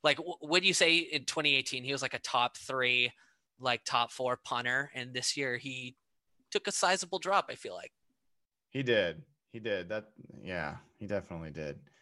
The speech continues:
Speaker 2: Well, so, so then let's approach it this way. Um, each of you get to pick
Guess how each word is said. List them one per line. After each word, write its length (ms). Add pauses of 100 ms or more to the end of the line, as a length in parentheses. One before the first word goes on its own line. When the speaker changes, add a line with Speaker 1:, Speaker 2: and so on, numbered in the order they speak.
(540)
Speaker 2:
Well, 300
so, 460 (200)
so 540
then 580 (180)
let's 320 (200)
approach 400
it 100
this 260
way. 460
Um, 460 (540)
each 220
of 80
you 160
get 320
to 80
pick 460